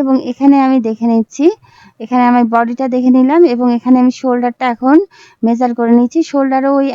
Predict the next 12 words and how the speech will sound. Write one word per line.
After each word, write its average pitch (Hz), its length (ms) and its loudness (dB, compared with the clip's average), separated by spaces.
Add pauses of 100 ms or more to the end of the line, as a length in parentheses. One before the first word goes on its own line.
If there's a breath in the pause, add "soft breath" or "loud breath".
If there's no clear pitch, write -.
একইভাবে 262 440 -4
সাড়ে 269 300 -2
তিন 285 180 4
ইঞ্চি 233 240 0
পরিমাণ 226 300 0 (120)
রাখছি, 202 300 -4 (520 loud breath)
আপনারা 247 280 -2 (120)
চাইলে 262 200 -2 (120)
চার 254 220 0
ইঞ্চি 254 240 2
পরিমাণ 262 280 2 (140)
রাখতে 214 240 -10